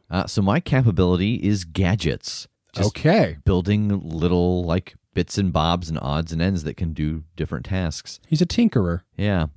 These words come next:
Speaker 1: And, uh, I have gadgets of six. I dumped eleven points into that to get to six.
Speaker 2: Yeah, so that takes a lot out of the rest of your general abilities, um, and that is now maxed out. So that will be as high as gadgets gets.
Speaker 1: Yeah.
Speaker 2: And to expand on a few of those abilities, um,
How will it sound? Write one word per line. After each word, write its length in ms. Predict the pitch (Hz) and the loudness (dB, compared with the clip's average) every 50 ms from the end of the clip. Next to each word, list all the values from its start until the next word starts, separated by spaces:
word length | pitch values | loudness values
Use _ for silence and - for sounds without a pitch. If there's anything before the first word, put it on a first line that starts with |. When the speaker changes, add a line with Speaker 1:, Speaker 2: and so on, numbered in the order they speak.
| _ _ | _ _
Speaker 1:
And, 380 | 80 82 87 87 87 85 - | 0 2 2 2 2 0 0
uh, 260 | 85 82 80 80 76 58 | 0 2 2 2 2 0
I 60 | 80 | 0
have 200 | 101 101 95 85 | 0 0 0 0
gadgets 400 | - 82 80 95 101 123 123 - | -2 0 0 0 0 -2 -2 -4
of 100 | 107 - | -4 -6
six. 640 | - - - - 113 107 - - - - - - - - _ - | -6 -8 -6 -2 -2 -2 -2 -4 -8 -12 -12 -12 -14 -14 _ -4
I 80 | - | -4
dumped 280 | 110 101 117 113 104 - | -2 0 0 0 0 0
eleven 380 | 92 85 78 85 87 104 101 | 0 0 2 2 2 0 0
points 320 | 90 - 104 101 98 - 85 | -2 -2 -2 -2 -2 -2 -4
into 140 | 76 71 67 | -6 -6 -4
that 240 | 69 71 62 - | -6 -6 -6 -6
to 100 | - 73 | -8 -10
get 220 | 67 65 73 - - | -8 -8 -8 -10 -10
to 80 | 78 | -12
six. 400 | 78 - 78 76 - - - - _ _ _ | -10 -8 -8 -10 -10 -12 -18 -20 _ _ _
Speaker 2:
Yeah, 200 | - 92 104 95 | -6 -2 -2 -2
so 160 | 80 - - | -2 -2 -2
that 160 | 98 101 95 - | -2 -2 -2 -2
takes 220 | - 113 - - | -4 -4 -2 -2
a 40 | 104 | -2
lot 280 | 98 98 104 113 113 | 0 2 4 4 4
out 120 | 113 113 110 | 4 4 4
of 40 | 107 | 4
the 80 | 107 | 4
rest 160 | 107 107 104 | 2 2 2
of 40 | - | 0
your 120 | 113 104 98 | -2 -2 0
general 400 | 101 107 107 117 113 113 113 110 | 2 2 4 4 4 6 4 4
abilities, 580 | 104 117 113 110 107 101 98 95 92 - - - - | 4 4 4 4 4 4 2 0 -2 -4 -8 -6 -2
um, 240 | 110 104 101 101 95 | 0 2 2 2 2
and 200 | 104 113 110 107 | 2 2 4 4
that 120 | 113 113 | 4 4
is 140 | 113 107 101 | 4 2 2
now 160 | 113 110 113 | 2 2 4
maxed 380 | 113 110 107 110 113 - - 156 | 4 4 4 2 0 0 2 2
out. 220 | 139 107 80 - - - | 2 2 2 -2 -8 -10
So 320 | - - - 98 92 90 | -6 -2 0 0 0 0
that 180 | 87 95 95 98 | -2 -2 -2 -2
will 100 | 101 98 | -2 -2
be 140 | 104 107 107 | 0 0 0
as 120 | 101 - | 0 -2
high 260 | - - 101 101 104 | -2 -2 -2 0 0
as 160 | 98 98 101 98 | 0 0 -2 -2
gadgets 440 | - 98 92 95 98 98 - - | -4 -4 -4 -2 -4 -4 -6 -6
gets. 540 | - 95 87 - 85 80 - - - - - | -12 -14 -12 -12 -12 -12 -10 -10 -10 -10 -10
Speaker 1:
Yeah. 140 | - - - - _ _ - | -10 -12 -12 -12 _ _ 2
Speaker 2:
And 260 | 123 120 110 - _ | 4 4 4 2 _
to 140 | - 160 151 | 4 4 4
expand 420 | 135 - - - 202 202 185 165 | 4 2 2 2 4 6 6 8
on 240 | 156 147 143 139 123 | 8 8 8 6 6
a 120 | - 123 - | 4 2 0
few 260 | - - 143 135 131 | 4 4 6 6 6
of 140 | 117 110 117 | 4 6 6
those 200 | 117 113 107 104 | 6 6 6 4
abilities, 640 | 101 95 101 98 95 95 101 104 104 - - - - - - | 2 2 2 2 2 2 2 0 0 0 -4 -8 -8 -6 -2
um, 380 | 101 98 98 95 90 90 92 | 0 0 0 0 0 -2 -4